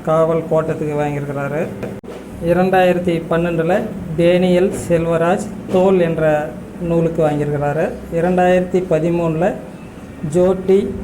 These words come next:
குரூஸ் கொற்கை என்ற நாவலுக்காக,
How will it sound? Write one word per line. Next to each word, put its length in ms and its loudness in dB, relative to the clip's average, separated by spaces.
குரூஸ் 420 4
கொற்கை 380 2
என்ற 260 2
நாவலுக்காக, 640 2